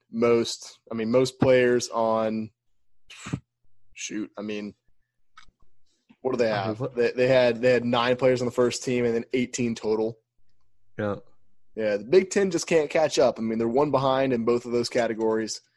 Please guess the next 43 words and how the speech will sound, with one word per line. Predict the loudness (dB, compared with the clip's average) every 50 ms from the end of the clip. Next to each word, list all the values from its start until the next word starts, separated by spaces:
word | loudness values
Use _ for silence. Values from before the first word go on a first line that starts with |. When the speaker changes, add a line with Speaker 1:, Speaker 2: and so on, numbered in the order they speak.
| _ _ _ _ _ _ _ _ _ _ -6
Speaker 1:
That | -4 -2
just, | -2 -2 -4 -2 -2
I | 0 0
mean, | 2 2
that | 2 2
goes | 4 2 2 2
to | 0 0
show | 2 2 4
you. | 4 2 0 -2 -4 _ _ _ -8
Uh, | -6 -4 -2 -4 -4 -6 -10 _ _ _ _ -8
that, | -4 -4 -2 -2
that's | -2 -4 -4 -4
just | -4 0 2
that | 2 2
S | 2 0 -2
E | -4 -4
C | -4 -2
dominance | 0 0 0 2 0 0 -2 -2 -4 -6 -6
everyone | -6 -6 -8 -6
talks | -4 -4 -4 -4 -6
about, | -6 -6 -4 -2 -2
right? | 0 0 -2 -2 -4 _ _ _ _ _ _ _ -20 -20 -20 -20 -10 -6
Speaker 2:
Yeah. | -4 -2 -2 -4 -6 -10 _ _ -20 -12 -2
I | 0 0 2
Speaker 1:
Yeah. | 2 0
Speaker 2:
mean, | 0 0
dude, | 2 2 2 0 -2
pe-, | -2 -4 -2 0
people | 0 0 0 0 -2 0
get | 0 0 0 0
so | -2 -4 -4 -2 0 4 4 4 4 4 2
mad. | 0 0 0 0 2 2 0 0 0
They're | 0 0 0
just | 0 -2 -2 0
like, | 2 4 4 2 2 -2 -8 -20 -20 -20 _ _ -6
"Recruiting | -6 -6 -2 0 2 2 2 2 0 0 2
doesn't | 2 2 2 0 -2 -6 -6 -8 -4 -2
really | -2 0 0 -2 -2
matter." | 0 0 0 0 2 2 2 2 2
I'm | 2 2 0
like, | 0 0 0
"It, | -2 -4 -4 -4 -4
it | -4 -4